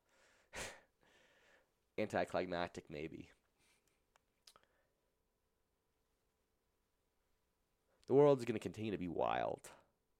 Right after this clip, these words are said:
and it's probably only gonna get wilder. And may we all find something to, to ground us that also pushes us to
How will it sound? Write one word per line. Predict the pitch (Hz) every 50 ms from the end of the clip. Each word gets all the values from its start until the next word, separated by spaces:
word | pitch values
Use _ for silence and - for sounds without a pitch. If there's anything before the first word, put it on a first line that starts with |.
| _ _ _ - -
and | 82 90
it's | 90 -
probably | - - - 104 92 95
only | 87 82 82 78
gonna | 78 78
get | 78 69 52
wilder. | 62 71 71 62 58 - - 50 50 - - - _ _ _ _ _ _ _ _ _ _ _ _ _ _ _ _ _ _ _ _ _ _ _ _ _ _ _ _ _ _ _ _ _ _ -
And | 82 85 87 90 92 90 90 87 82 82 - - _ _ _ _ _ _ _ _ _ _ _ _ _ _ _ _ _ _ _ _ _ _ _ _ _ _ _ _ _ _ _ _ _ _ _ _ _ _ _ _ _ _ _ _ _ _ _ _
may | - 104 107 107 104
we | 104 107
all | 101 98 107
find | - - - 82 85 92 98 104 98 92
something | - - 92 90 95 - - 101 98 101
to, | - - 101 95 87 82 80 - -
to | - 120
ground | 92 - 98 92 92 92 104 107 107
us | 98 87 92 - - - - -
that | - 90 - -
also | - 95 104 - - 104 95
pushes | - - - - - - - 113 104 - 101
us | 90 87 - - - - - - _ _ _ _ _ _ _ _ _ _ _ _ _ _ _ _ _ _ _ _ _ -
to | - 110 98 92 90 90 87 90 92